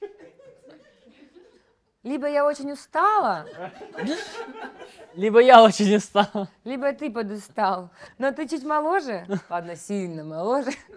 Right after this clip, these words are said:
Speaker 1: Поэтому, наверное, я. Итак.
Speaker 2: Ну зачем так постоянно на возраст?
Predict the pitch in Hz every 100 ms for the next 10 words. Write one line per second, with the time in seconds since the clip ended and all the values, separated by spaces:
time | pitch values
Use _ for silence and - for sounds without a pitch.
0 | - 330 _ _ - - - _ 190 196
1 | 202 202 196 214 208 175 - - - _
2 | 294 247 147 147 147 - 160 135 117 104
3 | 110 - 107 110 120 110 101 98 98 98
4 | 107 -